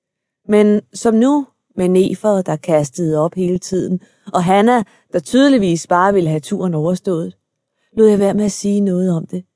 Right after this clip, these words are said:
Men jeg havde tænkt mig at holde ham fast på sit løfte senere. Da vi nærmede os, satte han farten ned, og på broen over åen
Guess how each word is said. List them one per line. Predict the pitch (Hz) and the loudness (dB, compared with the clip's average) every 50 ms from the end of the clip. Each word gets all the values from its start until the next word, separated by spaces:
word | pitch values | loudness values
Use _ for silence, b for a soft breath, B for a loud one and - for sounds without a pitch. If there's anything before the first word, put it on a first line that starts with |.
| _ _ _ _ _ _ _ _ _ _ _ _ _ _ _ | _ _ _ _ _ _ _ _ _ _ _ _ _ _ _
Men | 185 180 190 | 0 2 4
jeg | 190 190 | 4 4
havde | 175 170 | 4 4
tænkt | 165 - - 208 196 226 | 2 2 0 0 0 0
mig | 240 247 247 233 | 0 0 2 2
at | 208 175 | 2 2
holde | 165 165 160 156 | 2 2 2 2
ham | 156 156 151 | 0 0 -2
fast | 151 - - 151 156 160 - - - - | -2 -2 -2 -2 -2 -2 -6 -12 -12 -8
på | 196 185 | -8 -6
sit | - 196 170 - | -4 -4 -6 -4
løfte | 160 156 160 151 - _ 170 | -4 -6 -6 -6 -8 _ -16
senere. | 160 - 175 160 143 139 147 151 160 165 165 _ _ _ _ _ _ _ _ _ _ _ _ _ _ _ _ _ _ _ _ _ _ _ _ _ _ _ _ _ | -10 -8 -6 -6 -4 -4 -6 -6 -6 -8 -10 _ _ _ _ _ _ _ _ _ _ _ _ _ _ _ _ _ _ _ _ _ _ _ _ _ _ _ _ _
Da | - 202 | -2 0
vi | 196 214 | 2 2
nærmede | 208 208 208 208 220 240 254 262 254 254 | 4 4 4 4 2 2 2 2 2 2
os, | 233 - - - _ | 0 0 -4 -12 _
satte | - - 208 202 190 196 | -8 -4 -2 -2 0 0
han | 185 185 | -2 -2
farten | - - 180 165 - - 190 185 | -2 -2 -2 -2 -2 -2 -2 -2
ned, | 180 170 165 170 - - _ _ _ _ _ _ _ _ _ | -2 -2 -2 -4 -6 -10 _ _ _ _ _ _ _ _ _
og | - 160 | -6 -6
på | 139 165 | -4 -6
broen | 156 - 175 190 208 196 190 208 196 | -6 -2 0 0 2 2 2 0 0
over | 175 165 170 - - | 0 0 -2 0 0
åen | 180 180 185 - 196 202 202 | 2 2 2 2 0 -2 -4